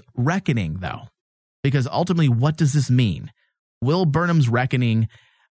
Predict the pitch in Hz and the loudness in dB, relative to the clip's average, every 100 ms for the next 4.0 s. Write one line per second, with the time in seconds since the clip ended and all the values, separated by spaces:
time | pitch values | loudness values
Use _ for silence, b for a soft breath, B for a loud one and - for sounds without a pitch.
0 | - 139 139 131 - 127 120 120 110 101 | -2 0 2 -2 0 0 0 0 -2 -4
1 | - - - 151 135 120 120 117 123 107 | -10 -6 -2 0 0 0 2 2 2 2
2 | 95 101 - - 117 113 123 131 - 120 | 0 -2 -6 -4 -4 -2 -2 -2 -2 0
3 | 113 110 101 95 95 82 - 85 58 | 0 2 0 0 -4 -6 -8 -10 -8